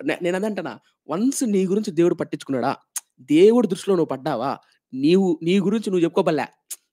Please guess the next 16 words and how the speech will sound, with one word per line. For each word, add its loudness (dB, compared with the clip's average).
నువ్వెవడివి, 0
నువ్వేంటి -4
అని -6
నువ్వు -4
చెప్పుకోబల్లా. -4
నీ -4
ద్వారా -4
ప్రజలు -6
ఉంటారు -6
సరే, -8
ప్రజలు -8
రకరకాలుగా, -10
రకరకాలుగా -12
దేవుడు -10
నిన్ను -14
మహిమపరుస్తాడు, -18